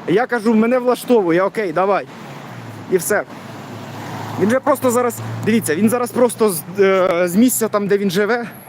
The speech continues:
він приїде на нагородження собі, та і все. А так йому треба приїжджати раніше на нагородження, йти в, на базу, забирати в роздягальні цю футболку, ви поняли? Е, я теж з Росії. Я не з Росії, слава Богу,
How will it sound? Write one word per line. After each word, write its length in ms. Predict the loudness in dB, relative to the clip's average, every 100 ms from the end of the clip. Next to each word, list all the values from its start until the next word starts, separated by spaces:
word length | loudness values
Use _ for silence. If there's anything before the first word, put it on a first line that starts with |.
| -20 -8 -2
він 120 | 0
приїде 360 | 0 0 0
на 100 | 0
нагородження 640 | 0 2 4 4 2 0 0
собі, 260 | 0 0
та 120 | 2
і 100 | 0
все. 260 | 0 -2 -4 -4 -16 -18 -18 -18 -8
А 100 | -4
так 220 | -2 0
йому 140 | 2 4
треба 220 | 2 -2
приїжджати 480 | -2 0 0 0 0
раніше 380 | 0 0 -2 0
на 80 |
нагородження, 720 | 0 2 4 4 4 0 0 0 -8 -18 -4
йти 340 | 0 4 4
в, 280 | 4 2 2
на 120 | 0
базу, 420 | 0 0 2 0
забирати 520 | 0 2 0 0 -2 -2 -10 -8
в 40 | 0
роздягальні 580 | 0 0 0 0 2 2
цю 140 | 2
футболку, 540 | 2 2 6 4 4
ви 100 | 2
поняли? 400 | 2 0 2 0 -2 -10 -12 -12 -12 -14 -16 -16 -14 -14 -14 -16 -6
Е, 180 | -2 0
я 120 | 0
теж 200 | 2 2
з 160 | 2 0
Росії. 440 | -2 2 4 6
Я 120 | 6
не 100 | 4
з 60 | 0
Росії, 360 | 0 2 2 2
слава 260 | 4 2
Богу, 380 | 6 6 6 4